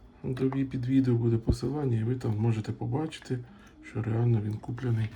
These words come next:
за одну гривню. От. На цьому наше коротке відео завершуємо. Хто не підписався, підписуйтесь.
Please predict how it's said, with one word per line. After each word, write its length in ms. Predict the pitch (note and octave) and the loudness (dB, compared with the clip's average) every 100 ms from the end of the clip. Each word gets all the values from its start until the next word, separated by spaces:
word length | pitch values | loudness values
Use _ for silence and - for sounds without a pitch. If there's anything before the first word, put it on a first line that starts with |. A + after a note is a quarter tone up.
| - - - A2+ | -12 -16 -14 -6
за 320 | A2 A#2+ A#2+ - - - A2+ | 0 0 0 -4 -18 -8 -4
одну 280 | A2+ B2 | 0 2
гривню. 440 | G#2+ G#2+ G#2 G2 G2 - - - - - - | 2 0 0 0 -4 -10 -18 -20 -20 -18 -10
От. 160 | B2 A#2+ - - | -8 -8 -14 -12
На 100 | - | -8
цьому 320 | C#3 B2+ A2+ A2 | -2 2 2 2
наше 320 | G#2+ - A#2 | 0 -4 -6
коротке 480 | B2+ A#2 A2 - A#2 | 0 0 0 -4 -2
відео 440 | A#2 A2 A#2+ C#3 - - - | 0 2 0 -2 -8 -18 -4
завершуємо. 640 | C#3 A3 A3 - F3+ E3+ - - - - | -2 0 -2 -2 -2 -4 -8 -18 -20 -2
Хто 120 | A2+ | 0
не 100 | A2 | 0
підписався, 720 | A#2+ A#2+ A#2 - A2 - A#2 - - - | -2 -4 -6 -2 -2 -2 -10 -10 -18 -14
підписуйтесь. 680 | D3 - A#3+ - G3 E3 | -12 -4 -2 -2 -6 -6